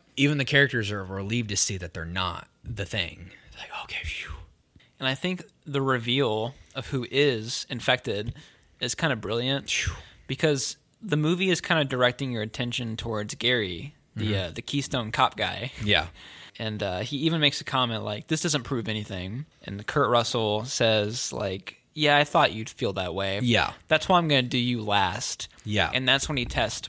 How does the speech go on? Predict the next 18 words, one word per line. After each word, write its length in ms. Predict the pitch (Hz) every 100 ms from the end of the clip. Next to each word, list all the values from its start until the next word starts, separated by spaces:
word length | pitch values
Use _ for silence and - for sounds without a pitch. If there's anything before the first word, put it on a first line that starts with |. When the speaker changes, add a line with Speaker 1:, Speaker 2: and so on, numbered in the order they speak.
| -
Speaker 2:
Palmer's 540 | - 151 170 147 110 117
blood. 480 | 113 107 104 - - _ _
And 100 | -
he's 240 | 123 180 185
the 120 | 160
infected, 680 | 117 175 185 - 95 110 131
so, 180 | - 127
like, 280 | 113 101 - - -
you 100 | 170
get 120 | 240
a 20 | 214
jump 300 | - - -
scare 300 | - 202 196
here, 380 | 220 226 226
but 180 | 196 170
it 80 | 143
kinda 180 | 196 185
feels 260 | - 156